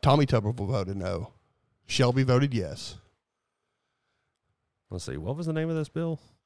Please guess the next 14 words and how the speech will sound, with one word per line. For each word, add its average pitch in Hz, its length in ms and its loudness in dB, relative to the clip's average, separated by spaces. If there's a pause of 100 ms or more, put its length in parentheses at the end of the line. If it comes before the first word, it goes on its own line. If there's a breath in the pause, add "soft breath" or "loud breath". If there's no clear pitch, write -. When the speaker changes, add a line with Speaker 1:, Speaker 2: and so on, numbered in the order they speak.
(360)
Speaker 1:
Uh, 131 200 6
I - 20 6
would 135 120 2
just, 131 200 -6 (100)
just, - 540 2 (180)
just 131 340 -4
look 147 180 6
up 113 140 4
voter 127 360 6
roll 117 340 6
for, 113 460 4
uh, 104 240 0
Ukraine 110 540 -2
package 104 560 -6